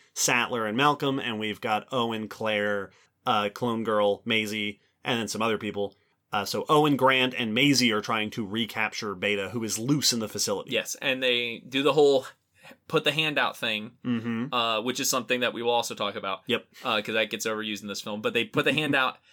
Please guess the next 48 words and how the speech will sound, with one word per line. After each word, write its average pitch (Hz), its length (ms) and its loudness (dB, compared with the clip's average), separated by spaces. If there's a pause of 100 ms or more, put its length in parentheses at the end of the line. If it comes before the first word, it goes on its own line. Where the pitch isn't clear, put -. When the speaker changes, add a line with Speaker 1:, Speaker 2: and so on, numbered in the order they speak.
(140)
Speaker 2:
and 127 160 0
they're 117 80 2
distracting 131 960 -2 (200)
Beta 135 380 2
while 110 280 0
Owen 127 300 -4
tries 120 280 -2
to 123 60 -10
get 117 100 -2
a 107 40 -4
shot - 360 -2
at 127 140 -8
the 117 80 -6
neck - 480 -8
Speaker 1:
With 110 120 -6
a 101 40 -6
tranquilizer. 113 420 -2
Speaker 2:
with 113 140 -2
a - 40 -4
tranquilizer 127 760 0 (300)
to 110 180 0
be 110 160 -4
able 110 140 0
to 117 80 -12 (420)
capture 127 480 0
Beta 117 260 0
and 110 120 -8
bring 113 180 -6
her, 110 220 -8 (180)
bring 120 320 -4
her 113 100 -4
back 107 280 -2
to 104 260 0
Blue. 156 380 0 (640)
And 135 340 2
the 120 140 4
way 147 300 2
he 165 100 -4
gets 160 180 0
the 156 80 -6
shot 170 280 2
is 131 180 -4
when 127 260 -6
Beta 127 400 2 (340)
full-on 160 760 2
charges 135 580 2
Doctor 120 300 -2
Grant. 107 360 -4